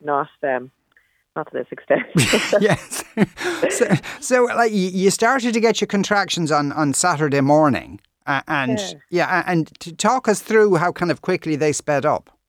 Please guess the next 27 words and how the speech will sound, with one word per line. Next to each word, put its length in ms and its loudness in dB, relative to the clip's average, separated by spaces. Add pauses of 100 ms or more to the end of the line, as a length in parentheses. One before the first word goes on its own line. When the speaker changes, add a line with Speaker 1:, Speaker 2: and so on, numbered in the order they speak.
(680)
Speaker 1:
Yeah, 240 -4
so 80 -4
it 40 -4
was 40 -6
about 240 2 (160)
half 280 0 (180)
two. 380 0
I 140 2
was 140 -2
like, 280 -4
"Oh, 200 -4 (160)
I 120 -12
think 220 -14
this 120 -8
is 140 -16
the 80 -16
start 320 0
now." 480 0
So 80 -2
I 220 -2
started, 380 -2 (160)
um, 220 -8 (160)
timing 280 -8
them 100 -10 (100)
about 180 -2 (260)
three. 420 -2 (720)
Um, 800 -2